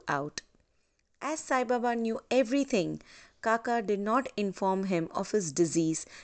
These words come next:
thinking that Baba would of his own cure it soon. The work of constructing the pavement in front of the masjid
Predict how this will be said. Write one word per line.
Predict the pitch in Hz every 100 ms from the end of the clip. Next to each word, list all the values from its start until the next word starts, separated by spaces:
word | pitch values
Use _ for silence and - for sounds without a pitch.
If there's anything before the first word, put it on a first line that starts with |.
| -
thinking | - 254 240 254 220
that | 185 156
Baba | 190 180 170 180
would | 170 175 165
of | - 196
his | 269 240 -
own | 202 190 180
cure | - 185 170 165 165 - -
it | 170 -
soon. | - 160 143 - - _ _ _ _ _ _ -
The | 185
work | 214 220 220
of | 208 202
constructing | 202 190 - 190 - 190 185
the | 180
pavement | - 208 208 196 160 165 -
in | 196 190
front | - 240
of | 269
the | 240
masjid | 240 202 190 - 165